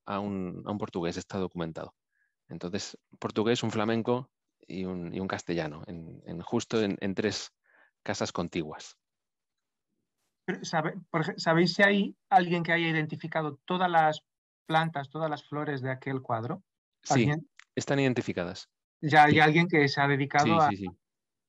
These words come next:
Speaker 2: Porque
Speaker 1: Sí,
Speaker 2: eso
Speaker 1: están
Speaker 2: es, es otro,
Speaker 1: identificadas.
Speaker 2: es un trabajo complejo también, ¿no?
Speaker 1: Sí.
Speaker 2: Conseguir saber una por
Speaker 1: Están,
Speaker 2: una.
Speaker 1: están todas identificadas, sí. Algunas con dudas, pero en general creo que están todas,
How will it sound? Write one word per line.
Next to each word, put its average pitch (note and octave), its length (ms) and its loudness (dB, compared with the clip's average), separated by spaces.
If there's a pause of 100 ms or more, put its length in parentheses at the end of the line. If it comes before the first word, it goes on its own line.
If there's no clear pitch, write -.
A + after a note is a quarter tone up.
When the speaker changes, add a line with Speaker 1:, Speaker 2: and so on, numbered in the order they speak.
(640)
Speaker 2:
Porque - 200 -4
Speaker 1:
Sí, G#2 40 2
Speaker 2:
eso G2 60 0
Speaker 1:
están G#2 160 -2
Speaker 2:
es, G2 80 -4
es F#2 100 -4
otro, F#2+ 100 -12
Speaker 1:
identificadas. - 420 -8
Speaker 2:
es D#3 120 -6
un D#3+ 80 2
trabajo D3+ 380 0
complejo E3 460 -4
también, C3 360 -4
¿no? C#3+ 360 -8
Speaker 1:
Sí. G2 200 -2 (1040)
Speaker 2:
Conseguir C#3 680 0 (160)
saber C#3 460 -2 (280)
una D#3+ 260 6
por D3 180 4
Speaker 1:
Están, A#2 380 4
Speaker 2:
una. F#2+ 100 -10 (220)
Speaker 1:
están A#2+ 280 -2
todas A#2 240 2
identificadas, F#2+ 580 -6
sí. G#2 160 -14 (600)
Algunas C3 340 2
con B2 160 0
dudas, C#3+ 300 0
pero F#2+ 380 -2
en F#2 60 -8
general G#2 380 -4
creo - 160 -12
que G#2+ 60 -2
están G2 220 -4
todas, F2 380 -10